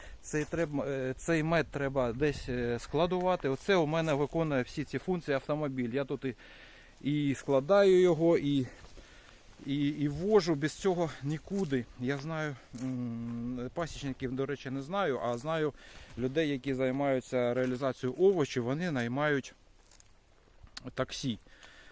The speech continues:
Але ви вибачте, там кожного разу поїхав двісті, триста, двісті, триста гривень. Він там як мінімум пару раз на день, е,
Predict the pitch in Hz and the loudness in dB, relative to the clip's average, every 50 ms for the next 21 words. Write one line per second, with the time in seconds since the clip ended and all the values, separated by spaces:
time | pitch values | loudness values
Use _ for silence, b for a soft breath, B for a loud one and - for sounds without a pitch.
0 | B B - 110 123 135 156 160 156 139 127 123 120 139 139 120 135 180 180 175 | B B -4 0 2 4 4 4 4 2 0 0 0 0 0 2 0 0 2 2
1 | 156 - - - - - 123 120 - 151 156 139 139 143 135 135 135 151 151 139 | 0 0 -2 -6 -4 -4 -4 -4 -2 -2 -2 -2 0 -2 0 0 0 0 0 0
2 | - 127 113 - - - - 131 135 151 170 170 - 147 127 117 117 113 131 180 | -2 -4 -4 -6 -8 -8 -4 -2 -2 -2 -2 -4 -4 -4 -6 -6 -6 -6 -4 -4
3 | - - - 127 - 123 113 120 110 - - 113 110 139 180 165 - - 135 - | -4 -4 -4 -4 -4 -4 -4 -4 -4 -4 -4 -4 -4 -4 -6 -8 -6 -6 -6 -4
4 | 131 120 120 - - 123 113 - 127 127 123 117 120 127 151 - - 135 123 120 | -4 -6 -6 -6 -6 -6 -4 0 0 0 0 0 0 -2 -2 0 0 0 -2 -2
5 | B B B B B B 127 135 - - 156 160 156 151 147 143 135 - 143 139 | B B B B B B -4 -2 -2 0 -2 0 0 0 0 0 0 0 0 0
6 | 139 139 135 139 131 - 139 135 131 135 147 143 139 135 123 123 120 117 117 120 | 0 0 0 -2 -2 -2 -2 -4 -2 -2 -2 -2 -2 -4 -4 -6 -4 -4 -4 -4
7 | 123 113 113 113 113 110 110 110 113 | -4 -4 -4 -6 -8 -8 -8 -10 -10